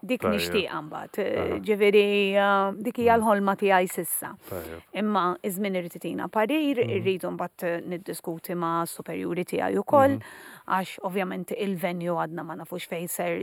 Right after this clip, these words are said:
Speaker 2: Mhm.
Speaker 1: ikun. Em, id-data as such ma nafux x'inhi, ħlief li nafu li f'Jannar tal-elfejn tlieta u għoxrin,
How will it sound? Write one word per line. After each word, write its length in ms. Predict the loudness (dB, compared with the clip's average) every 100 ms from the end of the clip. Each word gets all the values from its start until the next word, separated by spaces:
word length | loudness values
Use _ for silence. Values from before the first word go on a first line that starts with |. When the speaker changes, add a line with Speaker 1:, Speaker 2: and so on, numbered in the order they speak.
| -6
Speaker 2:
Mhm. 100 | -6
Speaker 1:
ikun. 480 | 4 8 8 6 2 -4 -18 -18 -18 -2
Em, 220 | 0 0 -2
id-data 1040 | -2 2 8 12 12 12 10 6 8 8 4 _ _ -2
as 200 | 0 2
such 400 | 10 10 10 8
ma 100 | 6
nafux 300 | 6 6 2
x'inhi, 560 | 4 4 6 4 2 -2
ħlief 500 | -4 8 8 8 4
li 140 | 4
nafu 480 | 4 0 -4 0 0
li 140 | 2 -2
f'Jannar 720 | 0 2 2 2 0 -2 -2 -8 -18 -18 -2
tal-elfejn 880 | 2 4 6 2 -2 -6 -6 -6 -6 -8 _ -6
tlieta 400 | -2 -2 -2 -2
u 100 | -2
għoxrin, 380 | -2 -2 -2